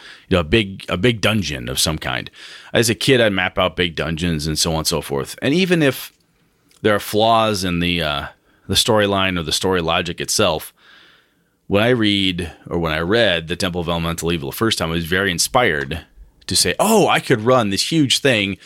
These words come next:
I can start really small with these characters, give them some cool stuff to wanna do,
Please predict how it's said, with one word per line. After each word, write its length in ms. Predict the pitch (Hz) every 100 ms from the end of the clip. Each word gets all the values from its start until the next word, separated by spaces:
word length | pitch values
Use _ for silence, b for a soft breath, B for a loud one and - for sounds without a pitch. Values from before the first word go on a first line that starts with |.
| B B B
I 100 | 113
can 160 | 120
start 300 | 110 - 135
really 180 | 123 120
small 280 | 104 127 113
with 80 | 92
these 120 | 90
characters, 460 | - 131 113 92 87
give 200 | 135 127
them 120 | 113
some 180 | - 98
cool 240 | - 123
stuff 300 | - 117 -
to 80 | 104
wanna 260 | 98 87
do, 460 | 85 143 117 92 87